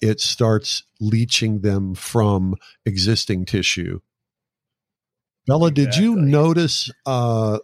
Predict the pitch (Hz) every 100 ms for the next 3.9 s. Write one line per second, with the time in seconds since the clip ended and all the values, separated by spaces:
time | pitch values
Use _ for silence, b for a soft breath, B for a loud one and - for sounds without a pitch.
0 | - 127 123 - 123 127 107 - 147 139
1 | 143 123 131 131 123 107 113 98 101 120
2 | 120 120 117 113 113 113 120 110 104 104
3 | 113 110 104 - 123 127 117 113 104